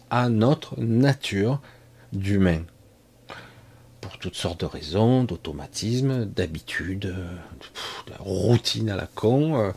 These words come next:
et, euh, oui, mais, euh, donc c'est une lutte. Mais c'est mal dire c'est un combat qui est contre soi-même, de vigilance,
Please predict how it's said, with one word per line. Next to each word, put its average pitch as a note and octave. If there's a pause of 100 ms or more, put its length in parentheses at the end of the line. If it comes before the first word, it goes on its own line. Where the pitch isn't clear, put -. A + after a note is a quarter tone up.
(680)
et, B2+
euh, A2
oui, F#3+ (640)
mais, A#2 (520)
euh, -
donc C#3
c'est -
une E3
lutte. D3 (140)
Mais C3+
c'est C3+
mal F3 (320)
dire B2
c'est -
un A2+
combat A2 (500)
qui G#2+
est A2+ (200)
contre G#2
soi-même, G#2+
de F#2+
vigilance, G#2